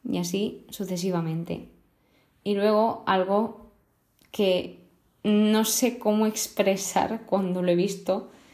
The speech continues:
es que al final de cosas malas se saca siempre lo bueno.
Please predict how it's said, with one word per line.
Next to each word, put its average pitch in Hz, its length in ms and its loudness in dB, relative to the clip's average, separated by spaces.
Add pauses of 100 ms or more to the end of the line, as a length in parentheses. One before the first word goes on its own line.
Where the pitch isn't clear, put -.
(240)
es - 100 -10
que - 80 4
al 202 80 6
final 202 340 4
de 180 480 2 (1500)
cosas 214 400 2
malas 220 440 0 (100)
se - 220 -4
saca 180 320 -2
siempre 175 320 -2
lo 170 160 2
bueno. 311 320 4